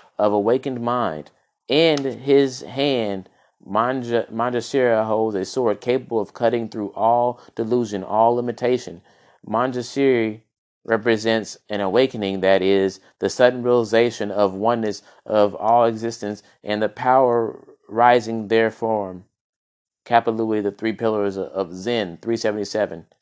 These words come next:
Santa, the Samantha Derihira, the, the Samantha Badahira, or Fujin, the Bodhisattva of action appears in the story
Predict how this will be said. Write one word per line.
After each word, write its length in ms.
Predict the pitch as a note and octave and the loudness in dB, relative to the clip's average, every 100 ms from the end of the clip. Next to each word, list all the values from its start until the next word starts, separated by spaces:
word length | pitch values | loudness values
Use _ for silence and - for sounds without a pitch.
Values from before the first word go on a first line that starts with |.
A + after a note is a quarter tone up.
| _ _ _ _ _ _ | _ _ _ _ _ _
Santa, 1200 | - B2 C3 B2+ B2 A2+ G#2+ G#2+ G#2 G2+ G#2 - _ _ _ - | -8 -2 -2 0 0 2 2 2 0 -2 -4 -10 _ _ _ -4
the 120 | A2 | -4
Samantha 720 | - A2 A#2 B2+ A#2+ A2+ G#2+ | -2 -4 0 -2 0 0 0
Derihira, 580 | F#2+ G#2+ G#2+ A#2+ C#3 - - - | 0 -2 -2 -2 -2 -4 -14 -20
the, 200 | - - - | -18 -18 -10
the 220 | F#2+ F#2+ _ _ _ _ | -8 -8 _ _ _ _
Samantha 580 | - - A2+ A#2 A#2 A#2 | -18 -10 -6 -4 -4 -4
Badahira, 760 | G2 G#2 G2+ G2 B2+ B2+ G2+ G2+ _ - - | 0 0 0 -2 -2 0 0 -2 _ -20 -2
or 100 | G2 | -2
Fujin, 540 | - C#3 C#3+ G2+ F#2+ A2 _ _ _ _ _ _ _ | 2 2 2 0 -6 -12 _ _ _ _ _ _ _
the 100 | G2+ | -8
Bodhisattva 640 | F#2+ A#2+ A2+ - A#2 A2 G#2+ | -2 0 0 4 2 4 0
of 140 | F#2 | 0
action 380 | F#2+ B2+ - G#2 | 0 -2 -4 -10
appears 500 | G2 G#2+ G#2+ G#2 G#2 - - | -4 0 0 0 -4 -20 -10
in 80 | G#2+ | -4
the 80 | G#2 | -4
story 560 | - A#2+ A2+ G#2 G2+ | 0 2 4 4 0